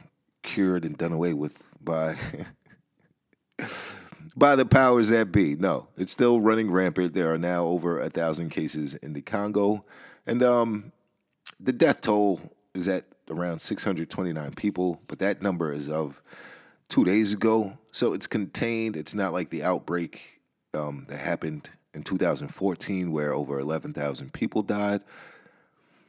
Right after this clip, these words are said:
But if you take a look at diseases such as H I V, aids, and things of that nature, and how, how it all starts in that region,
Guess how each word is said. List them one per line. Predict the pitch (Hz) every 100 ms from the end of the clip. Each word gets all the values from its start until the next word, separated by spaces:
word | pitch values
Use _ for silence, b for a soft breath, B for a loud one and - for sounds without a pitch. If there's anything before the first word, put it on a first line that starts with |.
| b b b b -
But | 131
if | 117
you | 107 92 -
take | - 156
a |
look | 117 120
at | 92 - -
diseases | 80 73 85 87 78 80
such | - - 73
as | 69 - -
H | 78 -
I | 78
V, | 76 80 78 -
aids, | 78 76 78 -
and | 69
things | 80 76
of | 73
that | 73 71
nature, | 73 - 76
and | 76 76 76
how, | 78
how | 71 - 82 76
it | -
all | 78 78 71
starts | - 78 76 -
in | - 73
that | 76 -
region, | 76 80 76 80 76